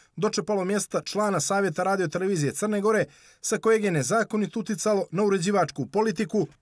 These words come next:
mijenjalo postojeća zakonska rješenja i norme, te iniciralo više nezakonitih odluka i smjena, kasnije oborenih na sudu. Đurovićeva samovolja i staljinistički odnos prema menadžmentu i urednicima Radio Televizije Crne Gore,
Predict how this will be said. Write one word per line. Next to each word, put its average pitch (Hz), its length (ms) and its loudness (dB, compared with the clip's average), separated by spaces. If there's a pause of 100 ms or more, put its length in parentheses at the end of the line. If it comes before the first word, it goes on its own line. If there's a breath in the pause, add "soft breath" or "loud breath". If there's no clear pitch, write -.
mijenjalo 202 460 2
postojeća 180 560 2
zakonska 160 560 0
rješenja 165 460 0
i 131 40 2
norme, 214 400 2 (240 soft breath)
te 247 120 -2
iniciralo 220 560 0
više 208 300 0
nezakonitih 175 760 -2
odluka 196 340 -2
i 151 60 2
smjena, 175 380 -2 (340 soft breath)
kasnije 214 500 0 (100)
oborenih 190 520 0
na 180 60 0
sudu. 156 380 -2 (600)
Đurovićeva 214 680 2
samovolja 165 580 2 (180)
i 165 100 0
staljinistički 196 760 0
odnos 220 280 2
prema 208 240 0
menadžmentu 202 600 0
i - 20 2
urednicima 202 500 0
Radio 202 260 2
Televizije 196 500 0
Crne 170 260 -2
Gore, 202 280 0